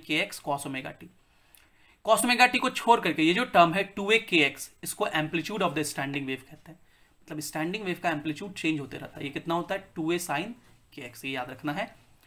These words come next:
ये equation of standing wave है। तो अब आगे चलते हैं, illustration four।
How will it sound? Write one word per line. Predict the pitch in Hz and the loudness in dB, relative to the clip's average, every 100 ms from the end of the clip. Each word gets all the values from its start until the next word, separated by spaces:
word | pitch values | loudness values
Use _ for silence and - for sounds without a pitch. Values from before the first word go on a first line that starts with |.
| - - | -20 -2
ये | 175 | 0
equation | 156 160 - 175 | 0 -2 -4 -6
of | 151 | -6
standing | - 131 131 127 | -6 -6 -6 -8
wave | - - | -10 -16
है। | - _ _ _ _ - - - - - - - - - - - _ _ - | -20 _ _ _ _ -20 -20 -20 -20 -20 -20 -20 -20 -20 -20 -20 _ _ 6
तो | 302 294 302 - - | 10 12 10 8 2
अब | 233 | 8
आगे | 214 330 | 8 8
चलते | 277 269 269 | 4 4 4
हैं, | 262 269 185 | 6 4 2
illustration | - 185 185 202 226 208 | -2 -2 0 0 -2 0
four। | 240 254 | 2 4